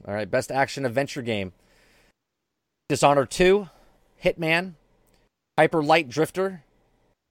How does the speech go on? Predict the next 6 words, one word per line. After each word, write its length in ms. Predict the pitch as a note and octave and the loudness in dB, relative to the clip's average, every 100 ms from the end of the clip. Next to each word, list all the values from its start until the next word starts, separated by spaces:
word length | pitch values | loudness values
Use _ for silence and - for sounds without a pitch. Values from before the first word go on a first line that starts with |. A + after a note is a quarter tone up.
| C3+ | 0
Ratchet 280 | D3+ - | 0 -2
and 120 | C#3 A#2 | -6 -6
Clank, 420 | D3 F3+ G3 - B2+ | -2 -2 -2 -8 -12
and 140 | A#2+ | -8
Uncharted 480 | C#3+ D#3+ - B2 B2 | -6 -4 -2 -2 -4
four, 520 | - E3 D#3+ D#3+ D3 | -6 -2 0 0 -4